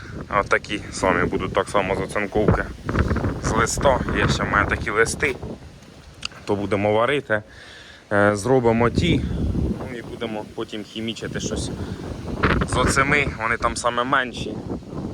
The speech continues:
там трошки буде геморой, щоб якось їх підняти. Ну, це вже будемо з понеділка робити. Сьогодні,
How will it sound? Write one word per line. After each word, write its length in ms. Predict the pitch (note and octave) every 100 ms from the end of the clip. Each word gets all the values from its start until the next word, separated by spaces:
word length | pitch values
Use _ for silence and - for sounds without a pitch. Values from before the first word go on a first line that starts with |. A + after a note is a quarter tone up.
| - - -
там 100 | A2
трошки 360 | F#2+ - - - G2+
буде 220 | G#2+ G#2+
геморой, 360 | A2+ A#2 A#2 G#2
щоб 240 | - - - D#3 - - - - - - - - - - - A#2
якось 360 | A#2+ A#2 A2
їх 140 | G#2+ -
підняти. 540 | A#2+ - A2+ F#2 - G#2+ - - -
Ну, 100 | - - - -
це 120 | -
вже 140 | A#2 A#2+
будемо 300 | A#2 A#2 A2
з 60 |
понеділка 560 | - A#2+ A2+ A#2+ A2 A2+
робити. 440 | A#2+ D3+ C#3 A#2 - - -
Сьогодні, 460 | - A2 G#2 G#2